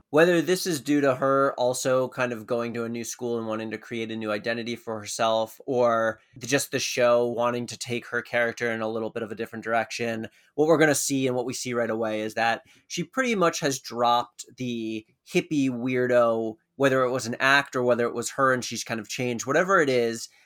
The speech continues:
um, she is no longer that kind of weirdo student. She's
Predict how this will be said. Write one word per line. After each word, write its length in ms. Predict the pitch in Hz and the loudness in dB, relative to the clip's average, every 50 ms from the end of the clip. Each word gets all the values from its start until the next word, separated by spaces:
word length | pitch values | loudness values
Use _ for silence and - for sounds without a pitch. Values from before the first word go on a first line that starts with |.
| _ _ | _ _
um, 320 | - 120 120 113 113 113 | -2 0 0 0 -2 -4
she 200 | 110 - - 143 | -6 -2 0 2
is 120 | 139 117 127 | 2 2 2
no 180 | 139 143 151 | 2 4 4
longer 400 | 147 131 131 127 127 127 120 120 | 4 4 2 2 2 2 0 0
that 240 | 117 113 110 110 - | 2 2 2 0 0
kind 140 | - 120 120 | -4 -6 -6
of 80 | 117 107 | -6 -6
weirdo 680 | 107 110 120 123 123 127 127 123 123 120 117 117 113 107 | -8 -8 -6 -2 -2 0 2 4 4 4 4 2 -2 -4
student. 500 | - - - - 131 113 117 117 113 107 | -8 -10 -8 -6 -6 -4 -4 -4 -6 -6
She's 400 | - - 120 120 117 110 - | -8 -6 -6 -6 -6 -6 -8